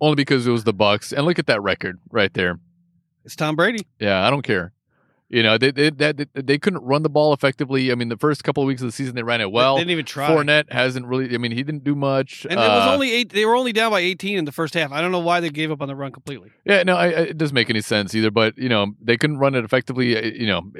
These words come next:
Speaker 1: to begin with. I mean, you know, at the beginning of the game, I mean, the last, I mean, most of the season, they couldn't run the ball effectively. But,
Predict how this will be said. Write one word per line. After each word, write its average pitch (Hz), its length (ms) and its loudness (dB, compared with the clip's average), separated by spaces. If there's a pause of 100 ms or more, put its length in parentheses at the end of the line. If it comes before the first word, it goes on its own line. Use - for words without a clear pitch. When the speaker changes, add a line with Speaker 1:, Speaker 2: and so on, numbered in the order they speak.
(420)
Speaker 1:
to 156 100 0
begin 147 300 0
with. - 180 -6
I 110 60 2
mean, 110 160 2
you 110 100 2
know, 110 140 4
at 107 160 0
the 107 80 -2
beginning 131 220 0
of 160 40 -4
the 147 60 -4
game, 151 240 0
I 131 60 -6
mean, 120 80 -2
the 113 80 -4
last, 113 320 -2
I 151 60 -8
mean, 170 180 -14
most 208 240 2
of - 0 -
the 202 80 -4
season, 165 240 -4
they 104 80 -2
couldn't 117 160 -2
run 113 100 -2
the 107 60 -2
ball 98 200 2
effectively. 104 460 -2
But, 104 220 2